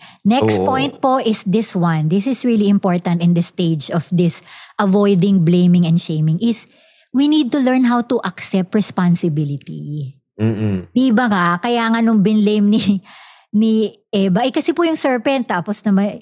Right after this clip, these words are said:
Speaker 1: ay, hindi, tama ba? Eh, sabi
Speaker 2: Oo,
Speaker 1: ni
Speaker 2: si-
Speaker 1: Adam, kasi po yung babae.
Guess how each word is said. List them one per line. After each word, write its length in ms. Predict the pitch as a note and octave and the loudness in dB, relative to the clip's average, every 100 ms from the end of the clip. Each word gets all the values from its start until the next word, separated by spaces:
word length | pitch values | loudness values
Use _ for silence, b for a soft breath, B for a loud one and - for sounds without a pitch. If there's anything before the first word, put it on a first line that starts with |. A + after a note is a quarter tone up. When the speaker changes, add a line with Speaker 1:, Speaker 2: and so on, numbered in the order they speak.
| _ | _
Speaker 1:
ay, 280 | - A3+ - | -4 -4 0
hindi, 160 | F#3+ F#3 | 0 2
tama 260 | F3 G3+ F#3 | 0 0 2
ba? 280 | D#3+ E3 F3 b b b | 2 0 -4 b b b
Eh, 120 | - | -6
sabi 240 | G3+ A3+ - | -4 0 0
Speaker 2:
Oo, 100 | - | 0
Speaker 1:
ni 60 | |
Speaker 2:
si- 100 | - | 0
Speaker 1:
Adam, 300 | D4 F#3 F#3+ | -2 0 0
kasi 240 | G3+ - E4+ | 0 -2 0
po 160 | E4 | 0
yung 80 | D#4 | 0
babae. 600 | B3+ A3 G#3+ F3+ G3+ A#3+ | 0 0 0 0 -2 -2